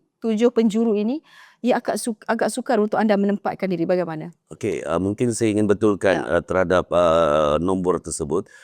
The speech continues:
Speaker 2: Tiga ribu tujuh ratus sembilan puluh empat tu, Lina, uh, Selina, uh, ialah majoriti.
Speaker 1: Majoriti, betul.
Speaker 2: Uh, uh, wai-, uh, apa ni, yang menang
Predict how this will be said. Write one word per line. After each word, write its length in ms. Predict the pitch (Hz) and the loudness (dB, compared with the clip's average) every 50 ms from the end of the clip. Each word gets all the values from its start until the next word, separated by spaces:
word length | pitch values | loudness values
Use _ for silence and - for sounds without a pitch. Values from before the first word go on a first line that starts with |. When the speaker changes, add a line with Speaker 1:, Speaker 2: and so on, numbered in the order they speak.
| - _ _ _ | -20 _ _ _
Speaker 2:
Tiga 240 | - 110 113 139 139 | -8 -2 2 4 4
ribu 240 | 147 156 151 147 | 4 4 4 2
tujuh 240 | 156 - 147 131 139 | 2 2 2 2 4
ratus 320 | 143 139 131 - 139 - - 117 120 117 - | 4 4 2 2 -2 -4 -4 -4 -4 -6 -6
sembilan 320 | - - - 123 123 120 117 | -8 -10 -6 -2 -2 0 0
puluh 240 | 104 120 117 113 - | 2 0 0 0 0
empat 240 | 127 113 - - | -2 -4 -2 -4
tu, 80 | 113 110 | -4 -2
Lina, 240 | 101 101 110 127 135 | -2 0 -2 -2 -2
uh, 160 | - 98 101 | -2 -4 -4
Selina, 400 | - - 107 113 113 135 156 156 - - - - _ _ _ - | -4 -2 -2 -2 0 0 -2 -4 -6 -14 -20 -20 _ _ _ -2
uh, 160 | 85 98 85 | 0 0 0
ialah 400 | 95 110 107 104 107 110 104 101 | 2 2 4 4 4 4 2 2
majoriti. 480 | 110 113 104 120 117 117 98 - - 226 | 2 2 4 4 2 2 2 0 0 0
Speaker 1:
Majoriti, 400 | 226 240 226 226 233 - - 185 | 2 2 0 0 -2 -6 -8 -8
betul. 240 | 170 185 - - 95 | -8 -6 -4 0 2
Speaker 2:
Uh, 400 | 95 95 90 82 76 69 67 65 - - - | 4 4 4 4 2 0 -2 -6 -8 -8 -4
uh, 560 | 78 87 85 82 80 80 80 80 80 76 65 62 - - _ _ _ _ _ _ _ _ _ _ _ _ _ _ 67 | 0 2 2 2 2 2 2 0 -2 -4 -6 -10 -14 -20 _ _ _ _ _ _ _ _ _ _ _ _ _ _ -4
wai-, 320 | 73 90 98 98 95 - | -2 0 0 0 0 -2
uh, 240 | - 95 98 95 - | -2 -2 -2 -2 -2
apa 80 | - | -2
ni, 320 | 143 151 170 170 165 - _ _ _ - | 0 0 0 0 0 -4 _ _ _ -6
yang 240 | 87 101 110 110 123 | -2 0 2 2 4
menang 320 | 123 131 135 139 151 156 | 4 4 4 4 2 2